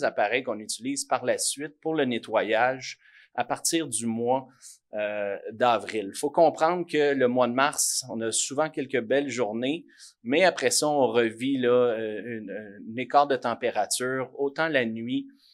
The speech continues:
euh, que, que à que-, quelques jours là, euh, durant le mois de mars. Et historiquement, on a toujours eu des chutes de neige, euh,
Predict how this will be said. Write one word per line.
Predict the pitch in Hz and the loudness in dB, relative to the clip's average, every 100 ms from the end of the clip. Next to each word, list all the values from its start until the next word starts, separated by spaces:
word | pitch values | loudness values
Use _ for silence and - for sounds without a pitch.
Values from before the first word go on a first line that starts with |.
| _ - | _ -6
euh, | 107 110 107 | -2 0 -2
que, | 107 139 139 127 113 | -2 2 4 2 0
que | - 135 | -2 2
à | 123 | 2
que-, | - - 113 107 | 2 -2 -4 -2
quelques | - 139 135 123 | 0 2 2 2
jours | 110 131 139 123 | 2 0 0 2
là, | |
euh, | 117 123 117 107 | 4 4 4 2
durant | 107 110 110 120 131 - | -2 -8 -2 -2 -4 -8
le | 110 107 | -8 -6
mois | 110 117 | -4 -4
de | 110 | -4
mars. | 101 110 135 - - | -2 -2 0 -4 -4
Et | 135 | -6
historiquement, | 135 - 113 110 127 151 | -4 -2 -4 -6 -8 -6
on | |
a | 139 | -8
toujours | 127 110 104 101 | -8 -6 -8 -8
eu | 127 151 - - - _ | -10 -10 -14 -20 -20 _
des | 110 117 143 | -4 0 0
chutes | 139 - 151 120 | 0 -2 -4 -2
de | 107 | -2
neige, | 101 113 123 120 - - | 0 -2 -2 -4 -8 -10
euh, | 92 92 | -12 -12